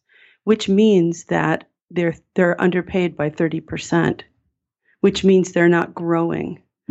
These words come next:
which means they're kind of, you know, stuck and stale.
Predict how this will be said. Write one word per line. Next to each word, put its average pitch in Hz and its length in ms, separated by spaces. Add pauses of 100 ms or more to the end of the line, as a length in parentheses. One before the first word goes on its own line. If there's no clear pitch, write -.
(120)
which 196 220
means 190 260
they're 170 100
kind 185 300
of, 156 180 (220)
you 180 180
know, 151 240 (280)
stuck 185 540
and 160 180
stale. 170 680